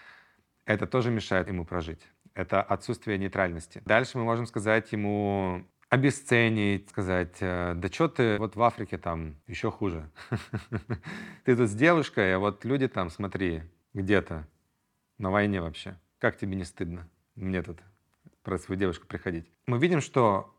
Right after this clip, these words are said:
здесь наше желание его успокоить, вот это отсутствие нейтральности, желание поменять, это тоже может быть манифестация того, что нам некомфортно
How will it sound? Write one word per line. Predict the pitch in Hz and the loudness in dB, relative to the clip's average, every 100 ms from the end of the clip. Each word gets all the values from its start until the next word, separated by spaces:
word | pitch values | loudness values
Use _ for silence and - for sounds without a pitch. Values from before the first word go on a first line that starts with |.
| _ - | _ -8
здесь | 104 113 143 143 | -2 4 4 2
наше | 120 127 120 113 101 95 - _ | 0 0 0 0 0 -2 -10 _
желание | - 98 117 131 131 104 95 87 87 - _ | -8 -2 2 2 2 2 0 -2 -6 -14 _
его | 101 101 104 120 113 98 90 - - | -4 -2 2 2 4 2 0 -12 -12
успокоить, | 101 - - 151 180 143 - - _ _ | -6 -2 -2 2 4 4 0 -8 _ _
вот | 117 | -6
это | 107 107 | -4 -2
отсутствие | - 107 - 131 - 104 | 0 0 -2 -6 -2 -2
нейтральности, | 107 120 123 95 | 0 2 2 0
желание | 107 107 | -2 -4
поменять, | 104 101 135 170 - _ _ _ _ | -4 -4 -4 -6 -8 _ _ _ _
это | 117 110 | -10 -4
тоже | 165 143 | 0 2
может | 127 123 107 | 2 0 0
быть | 117 | -2
манифестация | 117 110 113 104 123 123 - 107 | -2 -4 -4 -2 2 2 2 -2
того, | 98 101 117 127 | 0 -2 -2 -2
что | - | -4
нам | 104 95 | -4 -4
некомфортно | 110 - 95 113 113 - 98 90 | -4 -6 -6 -4 -6 -4 -4 -4